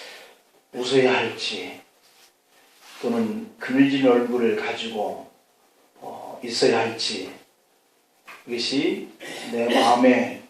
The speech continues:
에, 내 환경에 되어지는 대로 해서는 또 안 되겠다 하는 이런 생각이 들기도 합니다. 그만큼 우리가,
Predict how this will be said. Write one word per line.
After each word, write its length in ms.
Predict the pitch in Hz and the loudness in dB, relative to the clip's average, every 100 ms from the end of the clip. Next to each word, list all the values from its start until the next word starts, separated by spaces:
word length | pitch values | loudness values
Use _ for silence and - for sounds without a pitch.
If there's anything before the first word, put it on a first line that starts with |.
| _ _ _ - - - - - _ - | _ _ _ -20 -20 -20 -20 -20 _ -14
에, 460 | - - - - | -12 -12 -14 -12
내 200 | - 117 - | 0 2 4
환경에 800 | 143 151 147 131 127 127 - - - _ _ _ _ _ - | 2 4 6 6 6 2 -2 -10 -20 _ _ _ _ _ -12
되어지는 580 | 127 131 131 135 131 240 | 0 2 4 6 6 6
대로 260 | 226 214 | 4 4
해서는 520 | - - - 208 98 | 0 -2 -4 -8 -10
또 280 | 98 90 - | -8 -6 -6
안 200 | 110 113 | -6 -6
되겠다 560 | 117 110 - - - - - _ _ _ _ _ | -6 -6 -6 -6 -6 -10 -18 _ _ _ _ _
하는 200 | 123 117 | -10 -4
이런 180 | 123 120 | -2 -2
생각이 640 | 127 123 113 107 98 95 - _ _ _ - | -4 -2 -4 -6 -12 -16 -20 _ _ _ -20
들기도 360 | - 113 117 107 | -12 -8 -6 -4
합니다. 580 | 113 113 101 98 - - - 196 185 190 185 - _ - - - - - - - - | -4 -4 -2 -4 -6 -12 -18 -20 -18 -18 -20 -20 _ -20 -20 -20 -20 -20 -18 -16 -8
그만큼 480 | 135 151 - 151 135 | 2 2 4 2 0
우리가, 560 | 135 127 117 - - | 2 4 6 4 2